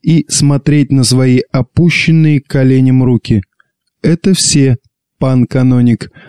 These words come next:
отвечал тихо, но с достоинством Рацеборский. «Странно». «Это так есть».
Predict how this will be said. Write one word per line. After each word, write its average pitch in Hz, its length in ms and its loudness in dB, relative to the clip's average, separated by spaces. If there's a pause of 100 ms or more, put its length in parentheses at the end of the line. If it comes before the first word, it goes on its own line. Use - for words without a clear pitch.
(120)
отвечал 127 640 -2
тихо, 156 500 0 (200)
но 139 200 0
с 127 60 2
достоинством 135 960 0
Рацеборский. 127 1000 -2 (280)
«Странно». 135 840 -2 (720)
«Это 165 280 -2
так 151 320 -4
есть». 127 460 -2